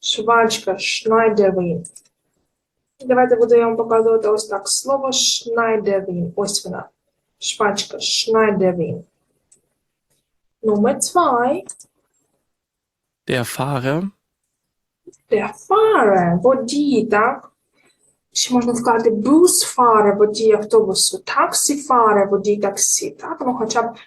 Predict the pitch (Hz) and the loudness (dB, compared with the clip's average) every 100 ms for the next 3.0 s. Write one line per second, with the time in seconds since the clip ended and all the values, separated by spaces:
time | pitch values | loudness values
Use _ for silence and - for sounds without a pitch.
0 | _ _ - 208 214 190 196 226 269 381 | _ _ 0 4 4 4 2 2 2 0
1 | 359 285 - 285 277 277 277 - 294 269 | -4 -8 -4 0 2 0 -4 -2 0 2
2 | 269 262 262 262 254 254 240 - - _ | 2 0 0 0 -2 -2 -4 -4 -10 _